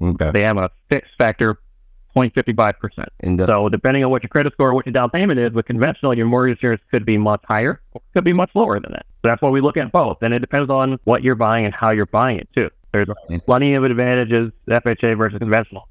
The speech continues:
Speaker 1: For those that didn't watch the last episode, mortgage insurance that he's referring to is P M I. Uh, it'll show up as P M I if you didn't know. If you ever see that when you're looking at a, uh, what's the,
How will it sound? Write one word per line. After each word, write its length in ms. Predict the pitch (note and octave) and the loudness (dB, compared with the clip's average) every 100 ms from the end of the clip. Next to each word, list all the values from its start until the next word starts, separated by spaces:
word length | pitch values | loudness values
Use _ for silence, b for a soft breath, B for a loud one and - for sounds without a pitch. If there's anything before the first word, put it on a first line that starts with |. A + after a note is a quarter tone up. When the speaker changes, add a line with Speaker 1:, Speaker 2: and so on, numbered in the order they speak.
| - | -18
Speaker 1:
For 160 | - F#2+ | -4 0
those 240 | F#2 F2+ | 2 0
that 180 | E2+ D#2 | 0 0
didn't 220 | E2 E2+ E2 | 0 0 2
watch 200 | E2 - | 0 -2
the 80 | |
last 240 | D#2+ D#2+ D#2+ | -2 -2 -4
episode, 460 | D2+ G2 D#2 D#2 - | -8 -4 -2 -2 -6
mortgage 320 | F#2+ A2 G#2 F#2 | 0 0 2 -2
insurance 360 | F2+ G2+ E2+ | 0 0 0
that 100 | F2 | 0
he's 180 | E2+ D#2+ | 0 -2
referring 320 | D#2 F#2 F2 | -2 0 0
to 160 | E2 E2 | -2 -2
is 120 | D2+ | -2
P 160 | - F#2 | 0 0
M 120 | E2 | 0
I. 280 | D2+ D2+ - _ - - - | -2 -4 -8 _ -20 -20 -8
Uh, 520 | D2+ D#2 D2+ D2+ C#2+ - - - | -2 0 0 0 -2 -4 -10 -12
it'll 360 | - C#2 E2 D#2+ | -6 -2 0 0
show 180 | E2+ | 0
up 100 | D#2+ | 0
as 100 | D#2+ | -2
P 180 | - E2+ | -2 -2
M 120 | D#2+ | 0
I 280 | D2+ D#2 D2+ - _ - | 0 -2 -4 -10 _ -8
if 160 | D#2+ | -6
you 80 | D#2 | -2
didn't 220 | D2+ D#2 | 0 0
know. 240 | D2+ D2 D2+ - _ | 0 -2 -6 -14 _
If 160 | - - | -10 -4
you 140 | D#2 - | -2 0
ever 220 | D#2+ D#2 | 0 0
see 200 | - E2 | -2 -2
that 320 | D2 C2+ - - _ - | 0 -4 -8 -20 _ -10
when 200 | D2 D#2+ | -2 0
you're 100 | D#2 | 0
looking 340 | D#2+ D#2+ D#2 | 0 0 -2
at 100 | D#2 | -2
a, 240 | D2 D2 - - | -2 -4 -6 -6
uh, 420 | D2+ D2 C#2 A#1 - - - | -4 -4 -6 -10 -14 -18 -8
what's 220 | E2+ - | -6 -6
the, 200 | C2+ | -8